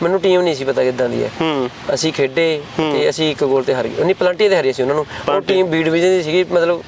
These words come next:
Speaker 1: ਆਪਾਂ ਨਾ ਨਹੀਂ ਕਰੀ।
Speaker 2: ਫਾਈਨਲ ਵਿੱਚ
Speaker 1: ਮੈਂ
Speaker 2: ਹਾਰੇ ਤੇ?
Speaker 1: ਆਪਣੇ ਪਿੰਡ, ਨਹੀਂ, ਨਹੀਂ, ਪਹਿਲੀ ਮੈਚ ਹਾਰ
Speaker 2: ਪਹਿਲੀ
Speaker 1: ਗਏ
Speaker 2: ਮੈਚ,
Speaker 1: ਸੀਗੇ।
Speaker 2: ਓਕੇ।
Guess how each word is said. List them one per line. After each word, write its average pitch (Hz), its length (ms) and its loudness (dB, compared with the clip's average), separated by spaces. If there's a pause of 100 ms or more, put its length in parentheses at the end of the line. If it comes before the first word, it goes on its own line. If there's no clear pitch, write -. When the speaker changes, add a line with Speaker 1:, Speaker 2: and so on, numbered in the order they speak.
(240)
Speaker 1:
ਆਪਾਂ 196 220 2
ਨਾ 170 200 4
ਨਹੀਂ 180 120 2
ਕਰੀ। 127 180 0 (100)
Speaker 2:
ਫਾਈਨਲ 175 240 0
ਵਿੱਚ 214 140 0
Speaker 1:
ਮੈਂ 208 60 0
Speaker 2:
ਹਾਰੇ 208 120 2
ਤੇ? 202 60 0
Speaker 1:
ਆਪਣੇ 151 160 -2
ਪਿੰਡ, 135 220 -2 (220)
ਨਹੀਂ, 175 180 2
ਨਹੀਂ, 214 200 4
ਪਹਿਲੀ 185 220 2
ਮੈਚ 185 160 4
ਹਾਰ 156 60 0
Speaker 2:
ਪਹਿਲੀ 156 140 0
Speaker 1:
ਗਏ 190 60 2
Speaker 2:
ਮੈਚ, 160 140 0
Speaker 1:
ਸੀਗੇ। 135 140 -2 (160)
Speaker 2:
ਓਕੇ। 156 280 0